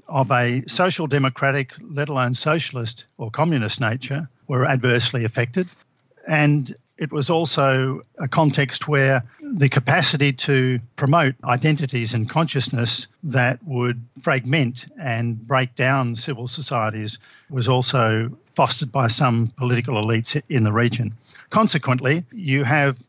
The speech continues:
less of the social foundations for social democracy and redistributive politics, which is what happened in the advanced capitalist countries when liberal democracy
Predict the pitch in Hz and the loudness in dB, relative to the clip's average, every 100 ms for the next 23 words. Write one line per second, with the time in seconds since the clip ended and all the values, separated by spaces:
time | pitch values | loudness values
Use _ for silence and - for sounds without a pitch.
0 | - 147 202 - 185 139 151 143 123 175 | -8 0 2 2 0 0 0 2 2 2
1 | 170 175 143 151 143 143 180 - 131 110 | 2 0 0 2 2 2 0 -2 -6 -8
2 | - 131 160 156 147 131 123 147 156 - | -6 -2 -2 -2 -4 -2 -2 -2 -4 -2
3 | 123 110 - 139 123 123 127 170 147 131 | -2 -4 -6 -2 0 2 0 0 0 2
4 | 127 - 151 147 139 131 - 190 180 131 | -2 -2 -4 -2 -2 -2 -2 0 2 0
5 | 107 - - 123 - - - - - - | -4 -6 -4 -4 -4 -10 -14 -20 -18 -6
6 | 131 139 120 123 131 127 123 123 120 117 | 0 2 2 0 0 0 2 2 0 -2
7 | 117 _ 123 123 135 139 135 123 113 110 | -4 _ -4 0 0 0 -2 -4 -4 -8
8 | - 127 117 131 113 - 127 113 113 131 | -4 -4 -2 -4 -6 -4 -2 -2 -2 -2
9 | 120 120 113 110 139 - 120 107 | -4 -2 0 0 -2 -2 0 -2